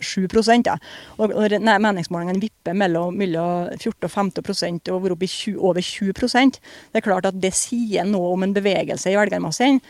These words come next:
som, hvis vi klarer å forvalte det her godt, vi, altså, vi tar vare på den tilliten som velgerne har gitt oss, så vil det bety at vi kan gjøre et utrolig godt valg neste år. Men det kan også gå helt andre veien. Så jeg er kjølig klar over fallhøgda vår,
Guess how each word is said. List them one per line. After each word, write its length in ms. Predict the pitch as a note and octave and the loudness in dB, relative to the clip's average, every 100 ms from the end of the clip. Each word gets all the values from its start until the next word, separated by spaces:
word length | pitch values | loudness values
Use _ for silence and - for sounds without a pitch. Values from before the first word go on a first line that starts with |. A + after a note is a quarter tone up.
| - _ | -14 _
som, 300 | - G#3 G#3 G3+ - | 0 2 2 -2 -6
hvis 320 | F#3+ G3 - G#3 | -4 -4 -2 -4
vi 80 | A3 | 2
klarer 300 | A#3 F#3 F#3 | 6 6 4
å 80 | F#3 | 0
forvalte 400 | G#3 F#3+ E3+ - - | 0 -2 -6 -6 0
det 80 | A#3 | 2
her 80 | G#3 | 6
godt, 320 | A#3+ D#4+ - | 4 4 0
vi, 160 | G#3 B3 D#4+ | -2 0 2
altså, 160 | A3+ | 0
vi 80 | A3 | -2
tar 240 | - G3 | 0 2
vare 320 | G3+ G#3+ F#3+ - | 6 6 6 2
på 80 | |
den 100 | A3 G#3 | 0 0
tilliten 320 | A3+ - E3+ | -2 -2 -4
som 160 | G3 G3 | -2 2
velgerne 320 | G3 F3+ F#3 | 2 0 0
har 80 | G3 | 0
gitt 160 | - | 2
oss, 160 | D4+ - - - - | 2 2 -4 -20 -6
så 80 | - | 2
vil 240 | C#4+ F#3+ | 4 4
det 80 | E3 G3 | 0 -2
bety 220 | - F#3 | -2 -2
at 80 | F#3 | -2
vi 60 | F#3 | -4
kan 220 | - G3 | -6 -2
gjøre 240 | G#3 A3 - | 2 2 2
et 180 | - - _ - C4+ | -2 -12 _ 0 0
utrolig 480 | - D#4+ A3 F#3 | 2 2 4 2
godt 160 | G3+ F#3 | 0 0
valg 160 | F3+ F#3 | 0 0
neste 180 | G3 | -2
år. 140 | E3 F3 - - _ _ | -2 -2 -6 -20 _ _
Men 380 | G#3+ G#3+ C4 F4+ - | 4 6 8 6 2
det 240 | - G3+ C4+ - | -8 -2 -2 0
kan 100 | G#3 | -2
også 240 | G#3 - G3 | -2 -2 0
gå 220 | F3 F#3 F3+ _ _ - | 0 0 -2 _ _ 2
helt 220 | F#3 F3+ | 2 2
andre 180 | F#3 E3+ | -2 -2
veien. 220 | E3 - E3 - | -4 -4 -8 -10
Så 200 | F#3+ G#3 G#3 | -2 0 2
jeg 160 | G3+ | 2
er 160 | G#3 F3+ | 0 0
kjølig 240 | - G3+ F#3 | 0 2 2
klar 200 | F#3 F#3 | 2 2
over 180 | F3+ E3+ | 2 0
fallhøgda 920 | E3 F#3+ E3 E3 - F3 F3 D#3+ E3 - - | 0 0 0 -2 -4 -4 -4 -6 -6 -6 0
vår, 200 | G3 C4 | 4 4